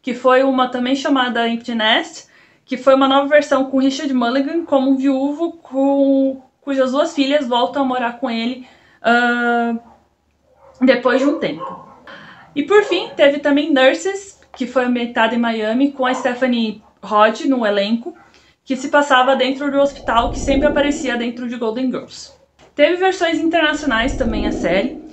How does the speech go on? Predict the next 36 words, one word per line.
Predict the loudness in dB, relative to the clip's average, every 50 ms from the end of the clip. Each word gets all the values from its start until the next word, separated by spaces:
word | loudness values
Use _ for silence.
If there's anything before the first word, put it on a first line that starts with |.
| -20 -20 -10
A | -6 -2 0 2 2 2 2
Golden | 0 0 0 0 0 2
Girls | 2 4 2 2 2 2
teve | 2 2 2 0
versões | 0 0 0 0 -2 -4 -6 -6 -6
do | -6 -6 -6
Chile, | -6 -2 2 2 2 2 2
do | -2 -2 -2
Egito, | -2 0 0 0 -2 -2 -2 -2 -4
de | -4 -4
Israel, | -6 -4 0 2 2 4 4 4 2 2 0 -2
Grécia, | -2 0 2 2 2 2 0 -2 -4 -4 -4 -4
Rússia, | -4 -6 -8 -8 -8 -6 -4 -2 0
Holanda, | 2 2 2 2 2 2 0 0 -2 -4
Filipinas, | -4 -4 -4 -4 -4 -4 -4 -6 -6 -6 -4 -4 -6 -6 -8
Espanha, | -10 -10 -6 -4 -4 -2 -2 -2 0
Portugal, | 0 -2 -2 -2 -4 -2 2 2 2 2 2 -2 -8 -18 -20 -4 0
a | 0 0
Turquia | 0 -2 -4 -6 -6 -4 -2 -2 -2 -2
e | -2 0
também | 2 2 2 2 2 0 0 0 -2 -2 -4 -6 -8 -10 -10 -6 -2
no | 0 0
Reino | 2 2 0 2 2
Unido. | 4 2 2 0 -4 -8 -12 -18 -20 _ _ _ -8 -4
Além | 0 0 2 2 2 2
disso, | 2 0 -2 -2 -4 -4
a | -4
série | -2 0 0 0 0
ganhou | 0 0 0 0 -2 -2
também | -2 -2 -2 0 0
um | -2 -2 -2 -4 -4 -4 -4 -6 -8
espetáculo | -10 -8 -4 -4 -2 0 0 0 0 -2 -2 -2
da | 2 4 4 4 4
Off-Broadway, | 2 0 -2 0 2 2 2 2 -2 -4 -6
que | -6 -4 0
é | 2 2 2 2 2 0 -4